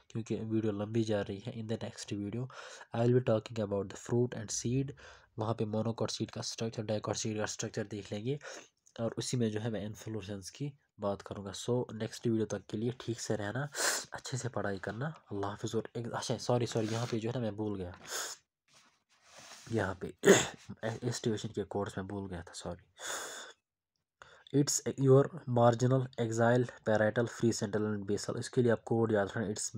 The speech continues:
map F B, map F B, ठीक है। तो मार्जिनल की एग्जांपल, that's P, सिंपल सी बात है, क्योंकि एक ही एग्जांपल है, खुद ब खुद याद रहेगा। axial की एग्जांपल क्या है? That is lemon,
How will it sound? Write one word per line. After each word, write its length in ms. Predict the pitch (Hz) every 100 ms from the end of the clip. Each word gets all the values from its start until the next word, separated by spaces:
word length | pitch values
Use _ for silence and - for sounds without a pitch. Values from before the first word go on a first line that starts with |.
| 110
map 380 | 113 120 127 - -
F 60 | 101 117 107
B, 80 | 95 - - - _ _ 104 110
map 480 | 120 131 135 _ - _ _ _ _
F 260 | 117 135 - - 104
B, 80 | 101 87 - _ _ -
ठीक 160 | 120 127
है। 120 | 98 - -
तो 100 | -
मार्जिनल 400 | 113 117 127 139
की 120 | 131 113
एग्जांपल, 260 | 117 117
that's 220 | 110 107 - -
P, 40 | 104 123 - -
सिंपल 260 | 113 120 113
सी 60 | 113
बात 260 | 101 101
है, 60 | 104
क्योंकि 340 | - - 120
एक 100 | 131 131
ही 60 |
एग्जांपल 320 | 117 110 107
है, 60 | 104 -
खुद 100 | 117
ब 20 | 107
खुद 140 | - 107
याद 180 | 98
रहेगा। 280 | 98 95 113 127 - - -
axial 340 | 120 120 135 143
की 80 | 117
एग्जांपल 280 | 110 107
क्या 140 | 107 127
है? 40 | 113
That 160 | 107
is 80 | 107 110
lemon, 260 | 117 117